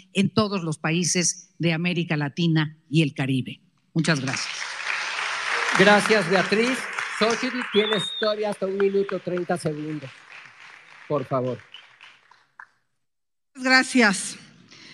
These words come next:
Speaker 3: Bueno, primero quiero decir que, eh, México y Brasil, pues, eran dos países súper influyentes en América Latina y creo que ahora solo queda Brasil.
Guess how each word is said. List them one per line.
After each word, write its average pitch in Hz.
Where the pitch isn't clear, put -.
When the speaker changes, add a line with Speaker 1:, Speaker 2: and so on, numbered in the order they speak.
Speaker 3:
Bueno, 285
primero 302
quiero 302
decir 269
que, 214
eh, 208
México 269
y 240
Brasil, 226
pues, 196
eran 226
dos 220
países 208
súper 247
influyentes 208
en 196
América 190
Latina 214
y 202
creo 220
que 214
ahora 202
solo 190
queda 185
Brasil. 190